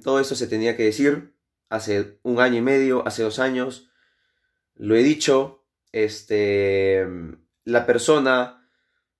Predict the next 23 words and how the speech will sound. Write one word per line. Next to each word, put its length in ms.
la 240
única 300
persona 440
por 120
la 120
que 80
hablé 300
me 120
puede 220
escribir 240
en 100
privado 420
cuando 280
quiera, 460
me 100
puede 220
decir, 240
"Diego", 600
todo 140
lo 140
que 60
quieras, 440
pero 680